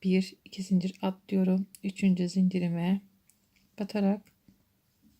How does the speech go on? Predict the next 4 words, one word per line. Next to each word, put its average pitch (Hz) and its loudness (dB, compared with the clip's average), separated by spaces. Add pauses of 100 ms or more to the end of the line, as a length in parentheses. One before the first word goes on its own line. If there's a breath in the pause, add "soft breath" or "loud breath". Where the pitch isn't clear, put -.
(380)
ikili 196 -4
bir 208 0 (1200)
trabzan 170 -4
yaptım. 165 -10